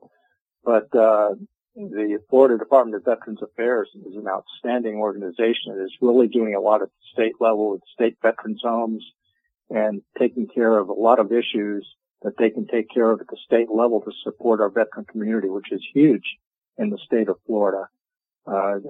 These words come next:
there's a General Hartzell, Major General, retired Marine Corps, is the head of the F D V A, the Florida Department of Veterans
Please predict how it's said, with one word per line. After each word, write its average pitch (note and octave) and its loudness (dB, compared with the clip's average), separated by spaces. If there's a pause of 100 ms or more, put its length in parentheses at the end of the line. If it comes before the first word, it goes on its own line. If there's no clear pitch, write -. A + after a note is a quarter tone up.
(140)
there's G#2 -4
a G2+ 0 (340)
General A2+ 4
Hartzell, A#2+ 4
Major A#2 -2
General, A2 -2
retired G#2 2
Marine A2 -4
Corps, G#2+ 0
is G2 -6
the G2+ -2
head A2 0
of G#2 2
the G2+ 0
F G2+ 2 (340)
D G#2 2
V G2+ -2
A, G#2 2
the G#2 -4
Florida G2+ -2
Department G#2 -2
of F2+ -16
Veterans G2+ -4